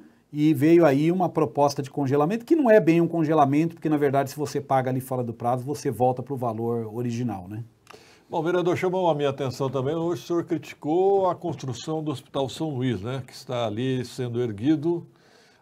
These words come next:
Speaker 2: na Tiradentes, quase esquina com a Paulo Facini, né? Por quê?
Speaker 1: Exatamente, nós temos uma obra grande, aquela obra do Hospital São Luís são quatorze pavimentos, é, e quatro subsolos,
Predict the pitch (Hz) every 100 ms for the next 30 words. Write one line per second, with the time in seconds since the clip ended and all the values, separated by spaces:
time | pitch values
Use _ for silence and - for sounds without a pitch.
0 | - 123 151 147 143 120 170 190 - 160
1 | 151 127 117 - 139 135 120 - 120 113
2 | 107 - 120 95 104 107 151 135 110 -
3 | _ _ _ 208 226 233 233 175 147 156
4 | 190 - 214 214 220 160 147 143 151 131
5 | 143 185 180 - 131 147 147 143 139 131
6 | 123 127 - 135 120 - 135 120 123 -
7 | 135 131 165 - - 202 214 143 135 113
8 | 107 117 127 - - _ _ _ _ 117
9 | 123 123 123 120 131 151 - 196 208 208
10 | 151 127 135 110 - 113 113 - -